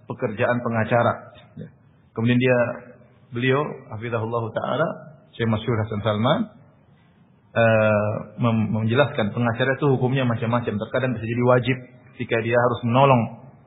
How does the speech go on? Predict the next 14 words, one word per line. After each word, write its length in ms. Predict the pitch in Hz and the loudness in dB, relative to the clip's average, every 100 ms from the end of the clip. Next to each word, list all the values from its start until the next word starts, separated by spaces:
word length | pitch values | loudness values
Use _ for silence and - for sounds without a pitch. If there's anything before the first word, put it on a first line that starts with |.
| _ _ _ | _ _ _
orang 240 | 120 127 123 | 0 2 2
yang 320 | 117 107 110 | 0 -2 -6
tidak 240 | 139 131 | -4 -4
bisa 160 | 113 120 | -2 -2
berbicara, 640 | 117 110 117 131 131 135 143 - - - _ | -2 -2 -2 2 4 4 0 -6 -20 -20 _
padahal 240 | - 127 123 | -4 0 0
di 80 | |
atas 160 | 117 120 - | 0 -4 -6
kebenaran. 720 | 110 117 123 131 139 - - - - - _ _ _ | -4 0 0 0 -4 -8 -14 -20 -20 -20 _ _ _
Terkadang 320 | - 113 120 123 | -12 -4 0 0
hukumnya 400 | 113 120 123 110 | 0 0 0 -2
sunnah, 320 | 135 139 143 147 123 - - - - - _ _ - | 0 0 2 0 -2 -10 -16 -18 -20 -20 _ _ -8
dan 160 | 127 131 - | 2 2 4
sering 240 | 151 269 | 4 8